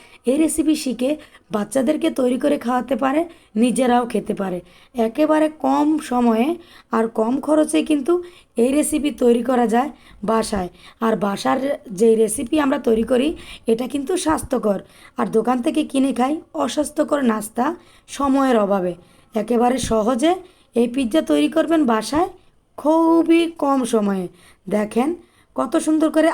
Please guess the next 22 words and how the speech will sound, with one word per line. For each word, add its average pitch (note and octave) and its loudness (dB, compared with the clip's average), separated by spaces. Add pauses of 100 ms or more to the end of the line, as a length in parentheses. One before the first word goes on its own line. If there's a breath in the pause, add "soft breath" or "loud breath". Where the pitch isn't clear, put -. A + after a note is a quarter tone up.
আমি A#3 4
তৈরি A#3+ 2
করে D4+ 2
ফেলতেছি D4+ 0
মজাদার A#3+ 0
পিৎজার A#3+ -2
রেসিপি। G#3 -4 (440 soft breath)
উপরে B3 2 (240)
মজারেলা B3 2
চিজটা C4 -6
গ্রেট G#3+ -2
করে C4 -2
দিচ্ছি C4+ -4 (540 loud breath)
আর A#3 2
সেই B3+ 0
মিশ্রণটা A#3+ 2
ডিমের B3 2 (500 soft breath)
আমরা A3+ 4 (280)
পাউরুটির B3+ 0
উপর B3+ 0
দিয়ে G#3+ 0
দিয়েছি। G3 -4